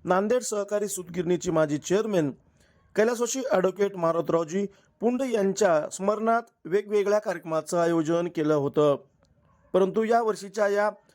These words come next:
गुणवंत पाल्य आणि विद्यार्थ्यांच्या सत्कार समारंभानंतर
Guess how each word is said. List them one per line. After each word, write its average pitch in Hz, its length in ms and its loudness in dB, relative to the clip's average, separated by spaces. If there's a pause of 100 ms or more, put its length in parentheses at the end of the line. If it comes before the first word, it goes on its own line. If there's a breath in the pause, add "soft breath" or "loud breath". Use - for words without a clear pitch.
(280 soft breath)
गुणवंत 247 420 0
पाल्य 208 420 0
आणि 165 220 0
विद्यार्थ्यांच्या 208 800 0 (480 soft breath)
सत्कार 254 400 0
समारंभानंतर 185 920 0